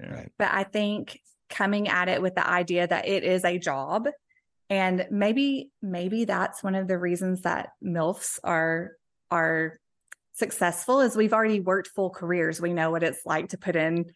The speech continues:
Speaker 3: eight hours a day. We know what it's like to set up a schedule and, you know, do all of these things, but it's a job. You're gonna, you, you've gotta put in the time. It's not all fun. A
Speaker 2: Mm-hmm.
Speaker 3: lot of it is really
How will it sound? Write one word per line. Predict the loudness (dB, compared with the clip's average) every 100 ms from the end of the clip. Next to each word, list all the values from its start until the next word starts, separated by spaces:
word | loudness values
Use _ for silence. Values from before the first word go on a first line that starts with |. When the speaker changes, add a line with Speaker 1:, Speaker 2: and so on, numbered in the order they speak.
| _ _
Speaker 3:
eight | 2 2
hours | 4 4 2
a | 2
day. | 0 0
We | 0 4
know | 4 4
what | 4
it's | 2
like | 0 0 -2
to | -4 -4
set | 0 0
up | 2
a | 0
schedule | 0 0 0 0 0
and, | 0 -2 -4
you | 0
know, | 0 0
do | 2 2
all | 2
of | 0
these | -4 -6
things, | -6 -4 -6 -4
but | -2 -2 -6 -20 _ _ -2
it's | 0
a | 0
job. | 0 0 2 0 -2
You're | -4 0
gonna, | 2 2 2 0 -4 _ -8
you, | -8 -6
you've | -6
gotta | 0 0
put | 0 2
in | 2
the | 2
time. | 0 0 2 2
It's | 0 0
not | -2 0
all | 0 0
fun. | 0 -2 0 2 2 2 _ _ _
A | 0
Speaker 2:
Mm-hmm. | 0 4
Speaker 3:
lot | 6 6
of | 6
it | 4
is | 4 0 -2 _ -14
really | -6 -2 -2 -2 -4 -6